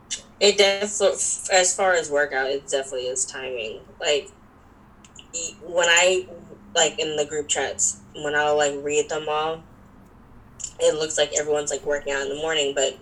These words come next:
when everyone's working out, like, I'm, like, you know, just getting, the day is,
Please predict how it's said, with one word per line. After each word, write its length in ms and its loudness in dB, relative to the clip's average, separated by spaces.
when 140 -2
everyone's 400 -2
working 320 -4
out, 200 2
like, 180 -6
I'm, 200 -10
like, 160 -10
you 200 -8
know, 300 0
just 360 4
getting, 420 4
the 180 6
day 240 8
is, 320 2